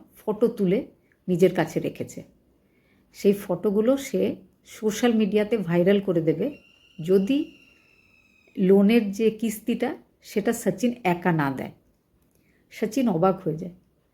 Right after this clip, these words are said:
সচিন খুব রিকোয়েস্ট করে, যখন যখন বন্ধুর সাথে দেখা হয়,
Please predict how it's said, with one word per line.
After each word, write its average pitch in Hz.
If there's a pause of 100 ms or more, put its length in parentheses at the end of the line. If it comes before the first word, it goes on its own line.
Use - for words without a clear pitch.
(360)
সচিন 220
খুব 214
রিকোয়েস্ট 202
করে, - (340)
যখন 233
যখন 254
বন্ধুর 180
সাথে 190
দেখা 170
হয়, 185